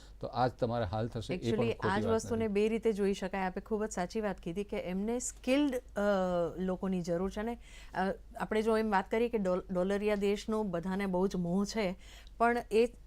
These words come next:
Speaker 2: at the same time એચ વન બી વિઝાની જો આપણે વાત કરીએ તો ઇમિગ્રેશન મામલે એ લોકો ગેરકાયદેસર ઘૂસેલા ભારતીયોને બહાર કાઢે છે, બરાબર છે, પણ એચ વન બી વિઝા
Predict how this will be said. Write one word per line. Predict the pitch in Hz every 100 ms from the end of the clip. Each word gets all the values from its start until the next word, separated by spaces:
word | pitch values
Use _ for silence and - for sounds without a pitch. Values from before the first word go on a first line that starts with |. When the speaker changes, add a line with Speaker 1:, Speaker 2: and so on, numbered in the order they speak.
| 160 208
Speaker 2:
at |
the | 202 226 226
same | 233
time | 226 170 156
એચ | 196 208 -
વન | 247 240
બી | 254
વિઝાની | 220 214 233 233
જો | 226
આપણે | 214 220
વાત | 202 196 -
કરીએ | 226 226
તો | 233
ઇમિગ્રેશન | 214 208 220 240 269 262
મામલે | 247 254 254 262
એ | 240
લોકો | 233 240 247
ગેરકાયદેસર | 220 220 233 233 226 247
ઘૂસેલા | 220 214 226 226
ભારતીયોને | 208 208 226 220
બહાર | 202 196
કાઢે | - 214 233
છે, | 220 214 - - -
બરાબર | 226 240 208
છે, | 180
પણ | 226 247 247 - - - - -
એચ | 226 233
વન | 285 302
બી | 277 294
વિઝા | 247 233 247 254